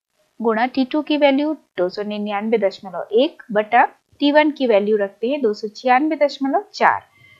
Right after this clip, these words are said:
तो हल करने पर ये मान प्राप्त होता है, दो गुणा एक दशमलव शून्य शून्य नौ और हल करने पर दो दशमलव शून्य एक आठ लीटर प्राप्त होता है।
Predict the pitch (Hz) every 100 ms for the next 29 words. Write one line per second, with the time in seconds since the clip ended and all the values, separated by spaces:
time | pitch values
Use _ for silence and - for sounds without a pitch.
0 | _ _ _ _ 320 262 285 311 320 320
1 | 320 320 311 254 220 196 202 208 180 -
2 | - - 214 269 226 277 294 285 302 339
3 | - 247 247 233 226 226 220 220 - 269
4 | 269 220 190 180 185 190 - _ _ _
5 | _ _ _ 190 190 202 240 277 285 277
6 | 285 285 359 233 220 247 202 - 208 214
7 | 247 - 277 302 - 202 196 165 196 180
8 | 147 - 302 - - 110 - - 120 175
9 | 185